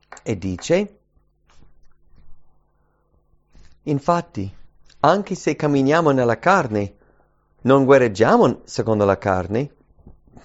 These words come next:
perché le armi della nostra guerra non sono carnali, ma potenti in Dio a distruggere le fortezze, distruggendo i ragionamenti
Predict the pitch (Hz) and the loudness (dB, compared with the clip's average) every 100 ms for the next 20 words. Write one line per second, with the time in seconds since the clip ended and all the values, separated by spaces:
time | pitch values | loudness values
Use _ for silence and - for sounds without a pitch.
0 | - _ _ _ - - - 180 196 180 | -20 _ _ _ -20 -12 -4 2 4 6
1 | 175 - 147 175 226 175 131 127 120 120 | 4 2 2 4 4 2 2 2 2 2
2 | 214 247 - 120 104 95 120 196 277 - | 0 -2 -4 -2 2 2 2 0 0 0
3 | 285 190 - 127 110 113 101 95 95 - | 0 0 0 0 0 -2 0 0 -4 -6
4 | _ _ _ _ 120 139 - 139 - - | _ _ _ _ -6 -6 2 0 2 0
5 | 175 170 156 127 131 120 147 135 104 90 | 0 0 -4 -4 -4 -4 -2 -2 -4 -8
6 | _ _ _ - 127 127 - - 185 247 | _ _ _ -2 0 0 -4 -2 2 2
7 | 170 143 123 123 120 135 127 - 180 - | 2 2 2 2 0 0 0 -2 -6 -6
8 | - 92 - _ _ _ _ _ _ _ | -8 -10 -10 _ _ _ _ _ _ _
9 | _ _ _ _ _ - 123 175 - 170 | _ _ _ _ _ -6 0 0 0 -2
10 | 165 151 202 156 139 131 127 147 151 185 | 0 2 2 2 4 4 2 0 2 2
11 | 208 - 98 | 0 -2 -8